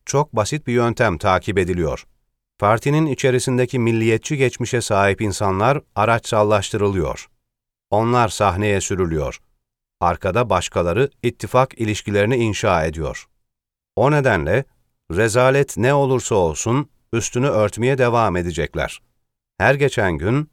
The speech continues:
daha da net bir görüntü çıkıyor karşımıza. Halbuki söylediklerimizin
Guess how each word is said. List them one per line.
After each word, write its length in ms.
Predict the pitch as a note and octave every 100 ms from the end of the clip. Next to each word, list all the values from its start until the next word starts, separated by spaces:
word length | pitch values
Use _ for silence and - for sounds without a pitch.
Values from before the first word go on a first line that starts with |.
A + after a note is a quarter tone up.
| -
daha 360 | E2 A2 C#3
da 120 | C#3
net 340 | C3+ A#2+ B2+ -
bir 80 | A2
görüntü 460 | F#2+ G2+ G2 A#2
çıkıyor 440 | - G2 G2+ F2 D2+
karşımıza. 680 | G#2+ F2+ - F#2 D#2 D2+ - _ _ _ _ _
Halbuki 540 | G2+ G2+ F2 - G#2 C#3 _ _ -
söylediklerimizin 1080 | - G#2+ A2 G#2+ - A2+ A2+ A#2 B2 B2+